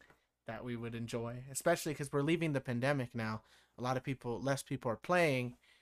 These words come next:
Uh, they need to capture that audience again. And content creators are also getting bored and having to move. And like you guys were saying earlier, they, they, like, have that scary point of, like, they have to switch games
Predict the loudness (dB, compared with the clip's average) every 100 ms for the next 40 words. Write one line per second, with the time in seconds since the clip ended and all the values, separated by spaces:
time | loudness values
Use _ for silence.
0 | _ _ -4 -2 2 2 2 0 2 2
1 | 4 2 4 4 4 4 0 0 0 0
2 | 0 _ _ _ -6 0 0 0 -4 -12
3 | -18 -20 _ _ _ _ _ 4 4 6
4 | 4 4 4 6 6 2 2 4 6 6
5 | 6 4 4 0 -2 0 0 2 0 -2
6 | 0 0 0 2 4 4 4 0 -10 -20
7 | -12 -2 2 2 4 8 8 8 4 2
8 | 2 4 4 4 6 6 6 6 2 4
9 | 6 6 4 2 -8 -20 0 6 8 8
10 | 6 0 2 4 6 6 4 0 _ _
11 | _ 2 4 4 -2 -2 -4 -2 -4 -2
12 | -4 -2 -2 0 -2 0 2 2 0 -2
13 | -4 -6